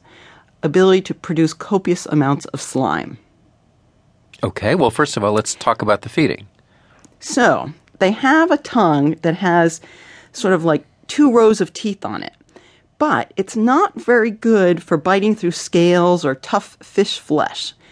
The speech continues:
Speaker 1: So they must find other ways to get inside a fish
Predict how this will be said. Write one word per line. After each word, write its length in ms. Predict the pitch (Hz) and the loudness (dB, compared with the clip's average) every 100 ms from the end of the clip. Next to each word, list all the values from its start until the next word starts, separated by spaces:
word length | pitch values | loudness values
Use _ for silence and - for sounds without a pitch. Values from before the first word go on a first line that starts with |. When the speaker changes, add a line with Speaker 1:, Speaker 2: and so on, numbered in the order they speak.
| _ - | _ -20
Speaker 1:
So 100 | - | -6
they 160 | 196 190 | 0 2
must 340 | 233 262 - | 2 0 -6
find 420 | - 285 277 262 - - | -14 -4 -2 -2 -6 -4
other 240 | 277 311 | 0 0
ways 420 | 302 277 254 175 - | 0 2 2 2 0
to 80 | |
get 200 | - 175 - | -2 -2 0
inside 540 | 214 220 - 202 196 | 0 0 -2 -4 0
a 100 | 165 | 0
fish 560 | - - 170 - - | -2 0 -2 -2 -10